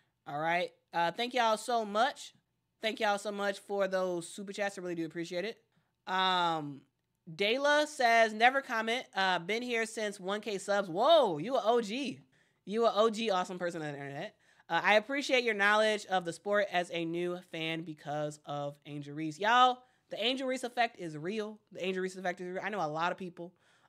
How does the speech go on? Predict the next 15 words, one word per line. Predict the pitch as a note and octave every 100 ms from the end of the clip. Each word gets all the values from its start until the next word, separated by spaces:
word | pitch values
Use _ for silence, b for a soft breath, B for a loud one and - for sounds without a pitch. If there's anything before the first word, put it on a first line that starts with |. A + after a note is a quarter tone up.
| -
um, | D#3 D3 E3+
not | F#3 D#3+
just, | F3 F#3 F3+ -
uh, | E3 E3 D3+ D3 b _
not | F3 F3+
just | F3 D#3+
Dahlia | D#3+ F3 F3+
here, | F#3 F#3
but | E3+ D3
a |
lot | D#3 D#3 E3
of |
people | G3 F3 E3+ E3+
who | E3+
have, | D3+ D3